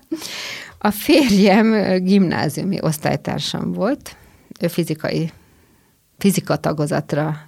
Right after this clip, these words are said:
fizika tagozatra járt, ugyanabba az osztályba, ahova én. Voltak közös óráink, és voltak, ö, matek, fizika, kémia, azok külön órák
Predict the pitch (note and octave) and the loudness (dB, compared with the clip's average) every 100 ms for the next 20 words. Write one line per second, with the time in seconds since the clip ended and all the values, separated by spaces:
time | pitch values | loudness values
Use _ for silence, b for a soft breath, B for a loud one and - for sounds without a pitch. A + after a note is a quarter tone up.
0 | _ - D#3 D3+ D3+ - C3 D3+ D#3 - | _ -10 -8 -6 -8 -8 -4 -4 -6 -6
1 | D3+ D3 - A#3 - E3 E3 D#3 D#3+ E3+ | -6 -4 -2 -4 -4 -4 -4 -4 -6 -6
2 | E3 - D#3 D#3+ G3 - G#3 G3 F3 D#3 | -6 -6 -6 -4 -6 -6 -4 -2 -2 -4
3 | D#3+ D#3 - F#3+ G#3+ B3+ A#3 B B B | -4 -6 -6 -4 -2 -2 -2 B B B
4 | B F#3+ F3+ - - A3+ B3 - G3 F3+ | B -4 -2 -2 -2 0 0 0 0 0
5 | F3 E3+ E3 E3+ E3 - - - E3+ - | 0 0 0 -2 -6 -14 -20 -14 -12 -8
6 | D#3+ D#3+ D3+ - - D#3+ D3+ D#3+ - _ | -8 -6 -10 -12 -10 -6 -6 -8 -14 _
7 | _ _ _ _ A3 D#3+ C3+ - C3+ - | _ _ _ _ -10 -6 -6 -6 -8 -8
8 | - C3+ D3 C#3+ C#3+ B2 B2+ C3+ C#3+ - | -10 -8 -8 -8 -6 -6 -4 -4 -6 -8
9 | - - _ _ - - - B2+ D3 A#2 | -10 -14 _ _ -14 -10 -8 -8 -10 -12
10 | D3+ - | -14 -18